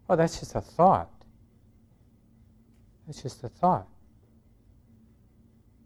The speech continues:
Even something as profound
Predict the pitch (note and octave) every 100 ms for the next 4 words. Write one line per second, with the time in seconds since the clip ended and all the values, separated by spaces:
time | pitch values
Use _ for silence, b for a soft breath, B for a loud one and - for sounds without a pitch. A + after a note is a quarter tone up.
0 | _ _ _ _ _ - _ _ _ _
1 | - _ _ _ _ _ _ D#3+ E3+ -
2 | D3 - E3 D3 C3+ B2+ - C3+ - -
3 | B2+ B2+ C3 B2+ A#2